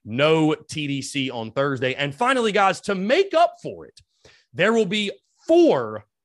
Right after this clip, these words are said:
podcast this week instead of three. <laughs> And the reason is this, because when I was creating my preseason content schedule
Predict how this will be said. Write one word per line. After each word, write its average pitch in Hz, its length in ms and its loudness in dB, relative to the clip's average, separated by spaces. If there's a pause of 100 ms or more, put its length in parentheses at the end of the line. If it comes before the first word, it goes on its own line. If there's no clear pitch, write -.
podcast 165 800 -2
this 117 240 -12
week 127 360 -8
instead 143 440 -4
of 147 120 -4
three. 107 500 -8
<laughs> 139 600 -10
And 185 160 -2
the 180 80 -2
reason 190 420 0
is 139 180 -4
this, 143 300 -2
because 143 300 -4
when 143 100 -4
I 143 80 2
was 139 160 -2
creating 160 500 -4
my 139 120 -2
preseason 143 640 -8
content 135 480 -4
schedule 127 600 -2